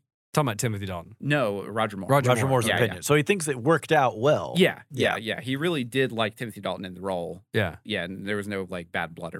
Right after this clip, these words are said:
Speaker 2: anything
Speaker 1: So is
Speaker 2: there.
Speaker 1: this your favorite Timothy Dalton Bond?
Speaker 2: No, License to Kill.
Speaker 1: Okay.
Speaker 2: Yeah.
Speaker 3: Yeah.
Speaker 2: Uh,
Speaker 1: I
Speaker 2: but I
Speaker 1: feel like License to Kill is my favorite, but I haven't seen, uh, both of them back to back
Speaker 2: Yeah.
Speaker 1: in
Speaker 2: Th-, this one just has a
Speaker 1: years.
Speaker 2: lot of really good moments. I,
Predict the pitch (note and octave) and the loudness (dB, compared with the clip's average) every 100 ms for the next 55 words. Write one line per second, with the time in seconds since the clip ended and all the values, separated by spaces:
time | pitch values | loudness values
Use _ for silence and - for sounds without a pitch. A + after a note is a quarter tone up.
0 | - - - D#3+ C#3+ B2 D3+ - B2 C#3 | -14 -8 2 2 4 2 0 2 2 2
1 | C#3 C#3 C#3 D3 - C3+ B2+ C3 C3 C3 | 2 2 2 -2 -2 -2 -2 -2 -2 -2
2 | C3 C3 D#3 A2+ - _ - B2 B2 A#2 | -4 0 2 0 -4 _ -2 0 0 -2
3 | G#2 F#2+ F2 - _ - A2 F2 D#2 - | -10 -10 -10 -12 _ -4 -2 -2 -6 -12
4 | G2 - - - D#3 F3+ F#3 - G#3 C#4+ | -12 -12 -12 -6 0 4 4 4 2 4
5 | C4 A3 F#3 F#3+ F#3 F#3 - F#3+ F3+ D#3+ | 2 2 2 2 0 -6 -4 -2 0 0
6 | D#3 F3 F3 D3 B2+ C3+ D3 B2+ - C#3 | 0 0 -2 0 2 2 0 0 -4 -2
7 | C3+ B2+ A2+ - B2 G#2+ G2 G#2 - B2 | 0 0 -2 -6 -4 -2 -4 -8 0 0
8 | A#2+ A2 A2 G#2+ A2 - F#2+ G#2 G2+ E2+ | 2 -2 0 2 0 0 -4 -2 -2 -2
9 | G2+ F#2 F2 - _ D#3 A3 F#3+ A#3+ - | -6 -8 -10 -14 _ 0 0 2 -2 0
10 | C#4+ G3 F3+ E3+ C#3+ C#3 C3 A#2+ C3+ C3 | -2 -2 -2 -2 0 0 0 -2 0 0
11 | A2+ A2 A2 G2+ - B2 | -2 -4 -4 -6 -4 -4